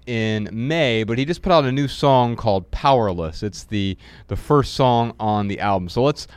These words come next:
wrap up this episode with that song at the end, Powerless by Matt Carney from his forthcoming album, January Flower.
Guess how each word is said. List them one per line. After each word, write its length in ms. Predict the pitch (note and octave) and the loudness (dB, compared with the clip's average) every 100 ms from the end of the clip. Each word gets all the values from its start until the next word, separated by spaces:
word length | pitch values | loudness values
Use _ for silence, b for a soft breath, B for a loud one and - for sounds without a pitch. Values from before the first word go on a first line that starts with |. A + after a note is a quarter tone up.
| b | b
wrap 240 | C3+ C#3 | -2 0
up 180 | C3+ - | 0 0
this 180 | C#3 C3 | -4 -2
episode 580 | C3+ B2 A2 A#2 G#2+ G2+ | -4 -4 -4 0 0 0
with 200 | G#2+ G2+ | -2 2
that 260 | A#2 A2+ | 2 2
song 340 | - A#2 G#2 G2+ | 0 2 2 2
at 80 | F#2+ | 0
the 160 | G2 | 0
end, 180 | F#2+ F#2 | 0 2
Powerless 640 | C3+ C3+ B2+ A#2+ A2+ - - B B B | 6 8 8 6 2 -2 -16 B B B
by 400 | A2 G#2 G2 F#2+ - | 2 4 4 0 -4
Matt 340 | G#2 A2+ G#2 | -2 -2 -2
Carney 380 | - A2 A2 G#2+ | -2 0 0 -2
from 180 | - G#2 | -2 -2
his 380 | G#2 G#2 G2+ - | 0 0 -2 -6
forthcoming 640 | - G#3 - A2+ G2 F#2 | 2 2 4 0 0 -2
album, 400 | F#2+ F#2 F2+ F2 b b b b | -2 -2 -2 -6 b b b b
January 460 | A#2+ A2 G2 F#2+ F#2+ | 0 2 2 2 0
Flower. 560 | A2+ G#2+ G2 F#2+ E2+ | 2 4 4 2 -4